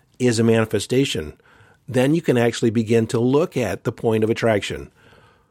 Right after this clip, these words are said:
This is interesting. It's not necessarily sexy, but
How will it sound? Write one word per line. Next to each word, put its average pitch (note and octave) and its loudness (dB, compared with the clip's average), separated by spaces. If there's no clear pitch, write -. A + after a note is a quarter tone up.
This C#3+ 2
is A#2+ 4
interesting. F2+ 0
It's B2 -2
not B2+ 0
necessarily G#2+ 2
sexy, C3 -2
but G#2 2